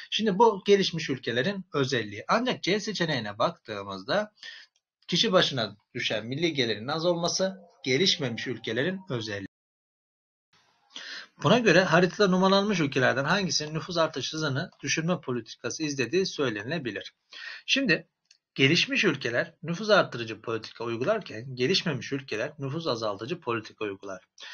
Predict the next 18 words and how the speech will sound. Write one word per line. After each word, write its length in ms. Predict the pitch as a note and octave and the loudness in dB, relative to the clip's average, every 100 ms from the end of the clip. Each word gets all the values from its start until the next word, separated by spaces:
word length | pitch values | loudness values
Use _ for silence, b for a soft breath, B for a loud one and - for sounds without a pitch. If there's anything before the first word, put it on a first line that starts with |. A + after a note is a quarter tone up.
| B B | B B
Şimdi 260 | - C4+ G#3+ | -6 -2 2
baktığımızda 720 | A#3 A#3 B3 E3+ A#2+ A2 - _ _ _ _ _ _ _ _ _ _ C3+ | 2 4 4 4 0 -6 -10 _ _ _ _ _ _ _ _ _ _ 2
dört 240 | D3 D#3+ | 2 2
numaralı 340 | D#3 C#3+ A#2+ | 2 2 2
alan, 300 | A2+ G2 G2 - - _ _ _ _ - | 0 -4 -8 -12 -20 _ _ _ _ 0
beş 280 | B2 - | 0 0
numaralı 340 | C#3 B2+ A#2+ G#2+ | 0 0 0 -2
alan, 240 | F#2+ F#2 - _ _ _ | -6 -10 -18 _ _ _
iki 240 | A#2+ - | -10 -4
numaralı 480 | D3 D3 A#2 G#2+ G#2+ | -2 0 0 0 -4
alan, 300 | G#2 G2 G2+ _ _ _ | -8 -10 -16 _ _ _
üç 260 | D#3 E3+ - | -4 -2 -2
numaralı 380 | C#3+ A#2 G#2 G2+ | 0 0 0 -4
alan 400 | G#2+ B2 D3+ F3 B B B B | 0 0 -2 -8 B B B B
nüfus 300 | E3+ E3+ G3+ - | -2 0 -4 -4
artırıcı 640 | B2+ C3 C3 C#3 C#3 D#3 D3+ | 0 0 0 -2 -2 -2 -2
politika 520 | B2 A2+ - - G#2+ | -2 -2 -4 -6 -6
uygular. 440 | G2 G2 F#2+ F2+ | -6 -8 -10 -12